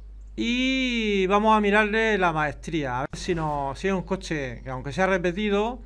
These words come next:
pues, no sé, si nos viene bien o da algún premio, pues podemos coger la maestría antes de venderlo. Evidentemente. La gente lo hace.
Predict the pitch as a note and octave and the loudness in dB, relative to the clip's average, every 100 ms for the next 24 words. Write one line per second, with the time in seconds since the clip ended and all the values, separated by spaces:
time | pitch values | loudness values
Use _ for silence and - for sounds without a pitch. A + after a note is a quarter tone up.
0 | - - - C#3+ C#3 C3 B2+ B2 A#2+ A#2 | -16 -18 -12 -6 -4 -4 -6 -8 -8 -10
1 | A2+ A2+ G#2 G2+ C3 D3 D#3 C#3+ C#3 B2+ | -12 -12 -12 -12 -10 -8 -8 -8 -6 -2
2 | F#3 G3+ F#3+ G#3+ F#3+ C3+ C3 D#3+ E3 E3 | 0 2 2 0 0 -6 -2 2 2 0
3 | F3+ G3+ G#3+ A3 A#3+ F3+ D3 C3+ B2+ D3 | -2 0 -2 -2 -4 -6 -8 -8 -8 -8
4 | - D3 D#3+ B2+ B2 A2+ - F3 D3+ B2 | -10 -6 -6 -6 -8 -10 -6 -4 -4 -6
5 | B2 A2+ A2+ G#3 G#3 - - - - - | -10 -10 -10 -10 -10 -12 -16 -18 -18 -18
6 | - - - B2+ B2+ A#2+ A#2 D3 F3+ C3+ | -16 -16 -14 -12 -10 -10 -10 -10 -10 -12
7 | - C#3+ F3 G3+ A#3 E3 E3+ - A2 | -10 -6 -4 -2 0 0 -2 -6 -14